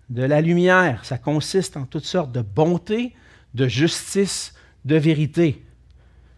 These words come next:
Et Paul exhorte, au verset dix, « Examinez ce qui est agré-, ce qui est agréable au Seigneur. » En réalité, c'est...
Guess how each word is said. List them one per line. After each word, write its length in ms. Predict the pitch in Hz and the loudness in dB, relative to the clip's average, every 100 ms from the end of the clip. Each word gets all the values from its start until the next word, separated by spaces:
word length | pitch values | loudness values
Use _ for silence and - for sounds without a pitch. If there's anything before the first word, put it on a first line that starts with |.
| _ - _ - _ 98 | _ -20 _ -20 _ -8
Et 80 | 101 | -2
Paul 260 | 143 170 | 2 4
exhorte, 560 | 185 131 196 196 - 90 85 - _ _ - | 2 0 2 2 -2 -18 -18 -20 _ _ -8
au 60 | |
verset 400 | 95 123 - 160 | -4 -2 0 -2
dix, « 400 | 156 220 208 - - _ _ _ _ - _ | 0 0 0 -4 -20 _ _ _ _ -20 _
Examinez 800 | 226 202 175 233 220 214 226 262 | 0 2 2 2 4 2 2 2
ce 140 | - | 0
qui 280 | 180 - 170 | -4 0 0
est 140 | 165 170 | 0 0
agré-, 340 | 147 143 151 | -2 -2 -4
ce 160 | - 175 | -4 -6
qui 220 | 156 175 | -4 -2
est 120 | 165 | 2
agréable 760 | 170 147 147 151 147 160 160 113 | 2 2 2 4 6 6 4 0
au 100 | 110 | -6
Seigneur. » 440 | - 110 104 90 - _ _ _ _ _ _ _ - | -8 -8 -6 -8 -14 _ _ _ _ _ _ _ -6
En 160 | 120 | -2
réalité, 480 | 143 147 156 160 208 | 0 0 0 0 -2
c'est... 260 | - 135 | -2 -8